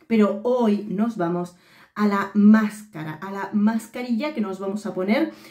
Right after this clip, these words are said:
de oro puro. Aquí lo tenemos, oro de veinticuatro quilates. Ya lo sabéis, en este producto hoy vamos a seguir trabajando lo que es el oro coloidal, que son esas micropartículas de oro que al penetrar en la piel,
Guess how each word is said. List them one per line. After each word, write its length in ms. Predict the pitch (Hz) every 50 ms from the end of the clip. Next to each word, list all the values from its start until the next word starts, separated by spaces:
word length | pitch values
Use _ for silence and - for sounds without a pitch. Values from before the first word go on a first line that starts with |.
| - - -
de 400 | - 185 220 220 233 269 - -
oro 480 | 247 254 269 277 285 285 285 285 - -
puro. 540 | 240 247 247 247 - 302 381 453 508 - - _
Aquí 220 | - 190 190 202 226
lo 140 | 226 214 208
tenemos, 480 | 202 208 208 233 262 277 - - - -
oro 240 | 254 269 269 254
de 80 | 220 208
veinticuatro 640 | 202 196 196 190 208 196 - 226 226 220 208 190 -
quilates. 460 | 190 185 190 196 220 254 269 262 - - - - - - _ _
Ya 120 | - 277 302
lo 100 | 330 311
sabéis, 520 | 320 233 202 180 175 160 156 156 - - _ _
en 120 | - 247 262
este 280 | 311 311 - 359 359 -
producto 760 | - 269 240 220 233 247 - - - 349 339 302 - - -
hoy 300 | 233 240 247 277 320 311
vamos 400 | 214 208 220 240 254 269 269 -
a 220 | 269 240 233 220 214
seguir 360 | - - 226 214 208 220 220
trabajando 540 | 233 240 220 208 - - - 208 202 202 190
lo 140 | 190 190 -
que 100 | 185 190
es 160 | 202 - 202
el 240 | 185 185 185 - -
oro 380 | - 226 220 220 208 190 - -
coloidal, 600 | 180 170 165 160 160 165 220 226 220 214 214 - - - - _ _
que 80 | - 180
son 220 | 180 202 202 214
esas 340 | 220 208 - 214 202 208 190
micropartículas 1300 | 190 196 208 240 294 - - 240 226 208 190 185 180 185 180 - 208 - - 190 185 180 180 180 180
de 160 | 208 240 233
oro 240 | 208 196 202 202 196 - - - - _
que 80 | - 269
al 80 | 285 -
penetrar 420 | 320 311 330 311 - 269 269 262
en 120 | 254 247
la 160 | 233 214 214 220
piel, 320 | 220 226 233 247 233